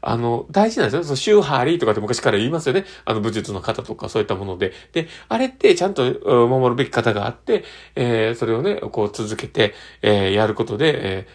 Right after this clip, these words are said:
ー、まずはそれを守る。で、えー、それを、えー、まあ、次は、えー、まあ、それをね、こう少し型を破って、えー、やるっていうことをやって、その次はもうそこから、えー、離れて独り立ちをしていくっていうところなんですけど、でもあれも本当に、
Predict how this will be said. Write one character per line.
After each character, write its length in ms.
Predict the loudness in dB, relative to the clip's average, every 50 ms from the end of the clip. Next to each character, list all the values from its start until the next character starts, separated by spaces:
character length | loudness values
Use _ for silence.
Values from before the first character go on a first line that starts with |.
| -12 -4
ー、 60 | -2
ま 40 | 0
ず 80 | 2
は 60 | 2 0
そ 160 | 2 2 2
れ 80 | 4
を 60 | 2 2
守 360 | 0 -4 0 0 0 0 0
る。 40 | -6 -14 -12 -2
で、 180 | -2 -2 -2 -2 -12 -20 -20 -12 -6
え 160 | -4 -4 -4
ー、 20 | 0
そ 120 | 0 2
れ 100 | 2 4
を、 260 | 4 4 2 2 0 -14 -20 _ _ -6
え 560 | -4 -4 -4 -4 -4 -6 -6 -8 -10 -14 _ _ _
ー、 20 | -10
ま 60 | -10
あ、 40 | -8
次 200 | -6 -6 -4 0
は、 260 | 0 0 0 -2 -6 _ _ _ _ _ -20 _ _ -8
え 300 | -8 -6 -6 -8 -8 -6
ー、 40 | -2
ま 80 | -2
あ、 80 | -4 -4 -6 _ _ _ _ _ _ _ _ _ -10
そ 120 | -4 -2
れ 80 | 0 0
を 60 | 0
ね、 100 | 0 -4
こ 140 | -4 -6 -8
う 20 |
少 160 | -8 -4 -6
し 100 | -6 -6
型 220 | -4 -4 2 2 2
を 60 | 2
破 240 | 2 -2 -2 0 0
っ 40 | -2
て、 280 | -2 -6 -10 -10 -10 -12 -20 _ -8
え 140 | 0 0 2
ー、 40 | 2
や 100 | 2 2
る 80 | 0
っ 20 | -2
て 180 | -6 -6 -10
い 40 | -10
う 40 | -8
こ 80 | -8 -8
と 120 | -8 -8
を 80 | -8 -8
や 100 | -8 -10
っ 40 |
て、 260 | -12 _ -2 -2 -2 -2 -10 -20 -20
そ 120 | -6 -4 -4
の 60 | -4
次 160 | -4 -2 -2
は 80 | -2 -2
も 100 | -2 -6
う 20 |
そ 100 | -10 -6
こ 100 | -6 -4
か 120 | -2 0
ら、 200 | 2 2 2 2 -2 -14 -20 -20 -8 -2
え 200 | 0 2 2 2
ー、 40 | 2
離 220 | 0 0 -2 -2
れ 40 | 0
て 80 | 0 -4
独 120 | 0 0
り 60 | -2
立 260 | 0 0 -4 -8 -4
ち 60 | -4 -4
を 60 | -4
し 80 | -2
て 80 | 0 0
い 60 | 0
く 100 | 0 -2
っ 20 | -4
て 120 | -2 -2
い 20 |
う 40 | 0 0
と 100 | -2 -2
こ 120 | -2 -2
ろ 80 | -2 -2
な 120 | -2 -4
ん 80 | -4 -6
で 80 | -8
す 80 | -10 -10
け 100 | -8 -4
ど、 200 | -2 -2 -2 -2 -8 -20 -20 -20 -10 -4
で 80 | -4
も 140 | -4 0 0
あ 60 | 2
れ 100 | 2 2
も 160 | 0 0 0 -2
本 300 | -4 -6 -6 -6 -6 -4
当 100 | -4 -4
に、 240 | -2 -2 -4 -4